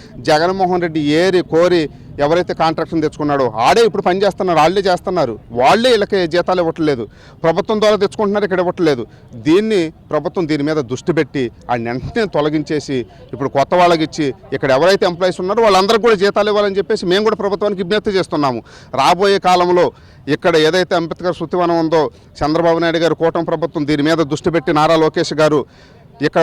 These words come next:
వచ్చే ప్రతి ఒక్కళ్ళకు కూడా ఆహ్లాదకరమైన వాతావరణాన్ని కల్పించి దీన్ని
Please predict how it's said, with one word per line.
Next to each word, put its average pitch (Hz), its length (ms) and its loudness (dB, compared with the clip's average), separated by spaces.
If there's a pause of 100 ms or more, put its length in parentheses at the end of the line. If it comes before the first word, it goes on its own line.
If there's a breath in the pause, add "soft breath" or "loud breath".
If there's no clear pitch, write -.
వచ్చే 170 260 2
ప్రతి 180 260 0
ఒక్కళ్ళకు 180 340 -2
కూడా 175 160 4 (260)
ఆహ్లాదకరమైన 175 760 0
వాతావరణాన్ని 170 640 2
కల్పించి 170 420 0 (400)
దీన్ని 220 380 4